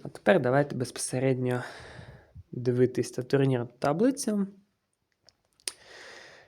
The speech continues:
Арсенал другий. Підопічні Мікелі Артети займають другу позицію.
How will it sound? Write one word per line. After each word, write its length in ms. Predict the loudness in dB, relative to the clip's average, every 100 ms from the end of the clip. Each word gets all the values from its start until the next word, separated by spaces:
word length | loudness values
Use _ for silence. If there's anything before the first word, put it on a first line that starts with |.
| _ _ _
Арсенал 520 | 0 4 6 6 4 6
другий. 680 | 12 12 12 10 8 8 4 0 -4 -6 -6
Підопічні 580 | -2 0 -2 -6 -2 0
Мікелі 400 | 0 2 2 2
Артети 560 | 0 2 4 4 2
займають 500 | 0 2 2 0 0
другу 200 | 0 -2 -4 2
позицію. 720 | 4 4 0 0 2 2